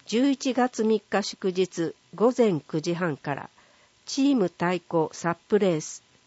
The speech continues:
ステージイベント。四日土曜日、午前十一時十分から、市内一周サップレース。場所は、広島ゲートパークプラザ西側の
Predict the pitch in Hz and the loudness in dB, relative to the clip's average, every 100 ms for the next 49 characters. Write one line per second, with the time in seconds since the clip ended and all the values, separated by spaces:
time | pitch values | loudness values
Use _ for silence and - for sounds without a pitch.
0 | _ - - 247 240 240 214 214 170 147 | _ -18 -4 2 4 2 0 -2 0 -4
1 | - - - _ _ _ _ _ _ _ | -6 -12 -14 _ _ _ _ _ _ _
2 | _ _ _ _ _ _ _ - 190 - | _ _ _ _ _ _ _ -2 -2 -2
3 | - 262 254 247 247 208 156 143 _ _ | -2 2 6 6 8 6 2 -8 _ _
4 | _ _ _ 240 269 269 220 160 202 214 | _ _ _ 0 2 4 4 2 0 -2
5 | 214 240 180 170 196 190 - 175 170 147 | -2 -4 -2 0 0 -2 0 0 0 -2
6 | 156 - _ _ _ - 262 269 247 180 | -4 -8 _ _ _ -6 0 2 2 2
7 | 165 165 - - 180 170 - - - 160 | 0 -2 -4 0 0 0 -6 -8 -6 -6
8 | _ 220 220 202 151 - - - _ _ | _ 2 4 2 0 -6 -14 -16 _ _
9 | _ _ _ _ _ _ _ _ _ _ | _ _ _ _ _ _ _ _ _ _
10 | _ - 180 208 180 180 - _ _ 175 | _ -6 -4 0 0 0 -6 _ _ 2
11 | 233 - 254 240 233 233 226 - 220 220 | 2 4 2 4 4 4 2 0 -2 -2
12 | - 220 202 190 151 147 160 170 180 180 | -4 -2 0 0 -2 -2 -2 -4 -2 2
13 | 175 170 151 | 2 2 0